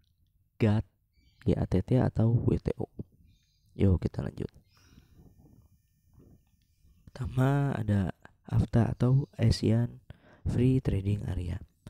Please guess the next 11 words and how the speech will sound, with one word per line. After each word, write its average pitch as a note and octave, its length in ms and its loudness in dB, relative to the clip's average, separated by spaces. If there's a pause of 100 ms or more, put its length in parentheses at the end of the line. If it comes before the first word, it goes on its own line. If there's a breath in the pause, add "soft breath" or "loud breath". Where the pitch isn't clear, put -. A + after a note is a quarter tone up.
Awal C#3+ 240 0
pembentukannya A#2+ 960 2
yaitu B2 400 0 (960 soft breath)
afta C3+ 240 4
dibentuk A#2+ 480 6 (160)
pada G2+ 320 2
pertemuan G#2+ 480 2
kepala G#2+ 320 2
negara G2 480 0
asean G2 480 -4 (560)
keempat A#2 480 -2